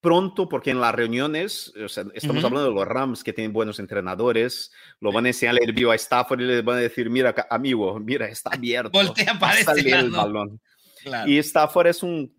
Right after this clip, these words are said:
Speaker 1: es un buen quarterback. Entonces, yo creo que na-, el, paciencia con, con Allen Robinson. Va a
Speaker 2: Me gusta.
Speaker 1: llegar, va a llegar su partido. Va a llegar, yo creo que va a llegar un partido donde Allen Robinson va a tener... y qué, qué principio de temporada, ¿no, Mau?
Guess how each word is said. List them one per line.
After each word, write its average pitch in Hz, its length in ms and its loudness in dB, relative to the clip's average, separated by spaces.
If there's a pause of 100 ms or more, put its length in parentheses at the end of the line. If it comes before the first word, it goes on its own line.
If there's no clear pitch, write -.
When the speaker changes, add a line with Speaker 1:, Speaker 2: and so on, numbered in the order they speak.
Speaker 1:
es - 160 -10
un 143 120 -4
buen 147 220 -2
quarterback. 82 680 -4
Entonces, 139 600 -2
yo 175 160 0
creo 190 140 -2
que 180 140 2
na-, - 180 -4 (520)
el, 147 220 2 (580)
paciencia 135 640 0
con, 98 160 -8 (220)
con 104 100 0
Allen 98 220 -2
Robinson. 80 520 -6 (460)
Va 123 180 -2
a - 20 4
Speaker 2:
Me 151 60 4
gusta. 135 120 2
Speaker 1:
llegar, 110 400 0 (340)
va 120 200 0
a 127 40 4
llegar 107 300 0
su - 160 -12
partido. 80 440 -8
Va 113 100 0
a 127 40 0
llegar, 135 260 0
yo 165 140 0
creo 170 140 -2
que 147 60 -2
va 139 60 4
a - 20 0
llegar 131 180 4
un 135 100 -4
partido 143 320 -2
donde 135 180 -4
Allen 117 260 -2
Robinson 120 380 -4
va 113 40 0
a 110 40 -2
tener... 110 300 -4 (400)
y 135 120 -4
qué, 233 240 0
qué - 160 -2
principio 262 540 -4
de 110 80 2
temporada, 87 580 -4
¿no, 92 180 -8
Mau? - 260 -16